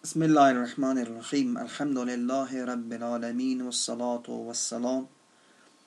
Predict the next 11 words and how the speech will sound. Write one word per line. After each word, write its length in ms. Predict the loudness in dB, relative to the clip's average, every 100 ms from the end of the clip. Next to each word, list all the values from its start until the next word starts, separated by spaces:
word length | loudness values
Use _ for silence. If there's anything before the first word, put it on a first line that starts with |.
| _ -6
على 180 | 2 2
سيدنا 600 | 2 -2 0 0 2 0
ونبينا 880 | 0 -2 -2 -4 -4 -4 -4 -4 -4
أبي 180 | -4 -8
القاسم 600 | -10 -8 -6 -6 -4 -4
المصطفى 840 | -4 -6 -8 -10 -12 -10 -8 -8 -10
محمد 560 | -12 -10 -4 0 0 0 -8 -20 -16 -8
و 180 | -4 -4
آله 200 | -6 -8
الطيبين 640 | -10 -10 -6 -4 -4 -4
الطاهرين، 760 | -8 -10 -8 -6 -2 0 0